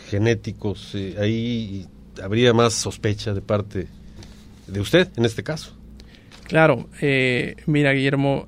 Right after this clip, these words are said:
Speaker 2: eh, alrededor de los, de todos los cánceres que existen en el mundo, el diez por ciento están relacionados con un patrón de tipo hereditario, ¿no? Esto ya lo
Speaker 1: El
Speaker 2: tenemos,
Speaker 1: diez por ciento.
Speaker 2: el diez por ciento lo tenemos como tal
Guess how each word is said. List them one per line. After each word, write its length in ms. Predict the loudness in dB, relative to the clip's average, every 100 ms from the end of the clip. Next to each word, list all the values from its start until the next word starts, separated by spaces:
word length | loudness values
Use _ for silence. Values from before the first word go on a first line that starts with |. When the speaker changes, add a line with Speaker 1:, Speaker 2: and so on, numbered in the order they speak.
| -4
Speaker 2:
eh, 400 | -2 0 -2 -2
alrededor 500 | -2 0 2 4 4
de 80 | 4
los, 580 | 2 0 -4 -8 -10 -10 -4
de 180 | -2 2
todos 180 | 2
los 100 | 2
cánceres 320 | 2 2 0 -2
que 60 |
existen 300 | -6 -6 -4
en 40 | -2
el 80 |
mundo, 260 | 0 0 2
el 80 | 2
diez 240 | 4 2
por 200 | 2 -4
ciento 280 | 0 0 -2
están 220 | -4 -4
relacionados 560 | -2 -4 -2 -2 -2 -4
con 160 | -6
un 80 | -4
patrón 500 | -4 -2 -2 -4 -6 -8 -18 -20 -6
de 100 | -6
tipo 320 | -4 -4 -2
hereditario, 580 | 0 -2 -4 -8 -10 -12
¿no? 200 | -12 -10
Esto 220 | -10 -6 -2
ya 140 | 0
lo 120 | -2
Speaker 1:
El 40 | -2
Speaker 2:
tenemos, 280 | 0 0
Speaker 1:
diez 120 | 0 -2
por 140 | -4
ciento. 320 | -6 -8 -6
Speaker 2:
el 140 | -4 -2
diez 180 | -2 -4
por 200 | -6 -4
ciento 260 | -4 -4
lo 100 | -6
tenemos 320 | -4 -4 -4
como 220 | -4 -6 -4
tal 340 | 0 0 -2